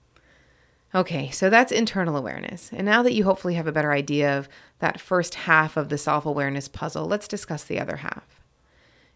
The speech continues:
Expanded awareness involves being aware of your greater purpose, your place in the world around you, and your impact on others.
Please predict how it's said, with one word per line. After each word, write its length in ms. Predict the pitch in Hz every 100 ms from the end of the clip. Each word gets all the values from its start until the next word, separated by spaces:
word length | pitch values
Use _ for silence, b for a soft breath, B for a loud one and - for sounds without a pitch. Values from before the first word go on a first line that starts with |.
| b
Expanded 580 | 170 - - 247 285 254
awareness 420 | 156 143 139 147
involves 400 | 156 147 147 165
being 280 | 160 170 208
aware 320 | 214 156 147
of 120 | 147
your 120 | 147
greater 400 | 143 147 151 165
purpose, 640 | 170 - 135 151 214 - - b b b b
your 140 | 170
place 420 | 156 - 220 226
in 100 | 247
the 80 | 240
world 380 | 175 151 151 151
around 340 | 147 135 139
you, 240 | 139 156 147 b b b -
and 340 | 196 196 190
your 140 | 175 -
impact 420 | 151 139 135 -
on 120 | 131
others. 540 | - - - - -